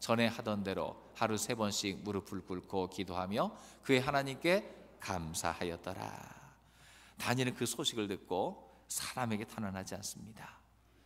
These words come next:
힘 있는 자, 왕에게 줄을 댈 수 있는 자를 찾아가지 않습니다. 대적들은 다니엘 앞에 사실은 두 가지 함정을 판 거예요. 혹시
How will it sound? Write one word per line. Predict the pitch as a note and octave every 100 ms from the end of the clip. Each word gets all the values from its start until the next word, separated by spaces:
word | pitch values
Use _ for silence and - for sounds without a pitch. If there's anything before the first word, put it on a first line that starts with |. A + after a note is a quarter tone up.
| - _
힘 | - - G3
있는 | F3 C#3 A#2+
자, | G#2+ G2+ F2 - -
왕에게 | - A#2+ A#2+ A2+ A2+ A2 -
줄을 | - - C#3+ C3 B2
댈 | A2
수 | - A2+
있는 | G2+ F#2
자를 | F#2 F#2
찾아가지 | - C3 A2+ F#2+ -
않습니다. | G#2+ - - - A2 - - - _ _ _ _ _ - - - - - -
대적들은 | - B2 D3 G3 G3
다니엘 | - C3 C3
앞에 | A#2+ B2
사실은 | - - B2 D#3+ -
두 | -
가지 | B2+ B2 B2
함정을 | A2+ B2 G2 F#2+
판 | - G2
거예요. | E2 - - - - - - -
혹시 | G3+ G#3 D#3+ F#3+